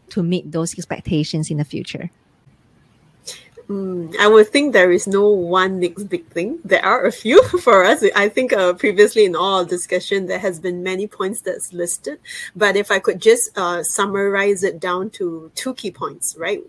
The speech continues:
Speaker 2: The first definitely is the A I and A R experience with video and voice content. And this is very much tied to what Patrick and Lisa has also highlighted in their earlier examples.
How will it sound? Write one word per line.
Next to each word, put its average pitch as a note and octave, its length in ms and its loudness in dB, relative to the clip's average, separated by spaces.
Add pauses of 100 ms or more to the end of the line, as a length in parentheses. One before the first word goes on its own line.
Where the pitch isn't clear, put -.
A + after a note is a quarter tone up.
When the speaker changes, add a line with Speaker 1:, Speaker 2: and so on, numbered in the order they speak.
Speaker 2:
The F3 80 -2
first B3+ 380 -4
definitely F3+ 540 -6
is F3+ 200 -6
the - 240 -14
A F3 220 0
I F3 140 0
and D#3+ 200 -6
A E3+ 80 -4
R E3+ 100 -4
experience F#3+ 800 -6 (320)
with A3 220 4
video F3+ 520 -4
and E3 220 -8
voice D#3+ 220 -12
content. - 400 -20 (100)
And F3+ 160 -4
this G#3 140 2
is F3 120 -4
very F#3 220 -2
much F3 280 -6
tied - 240 -12
to E3+ 80 -16
what E3+ 240 -10
Patrick F#3 420 -10
and D#3+ 160 -12
Lisa F3 280 -6
has - 200 -14
also E3+ 200 -12
highlighted E3 600 -8
in E3+ 160 -8
their E3 220 -10
earlier E3+ 260 -4
examples. E3 720 -10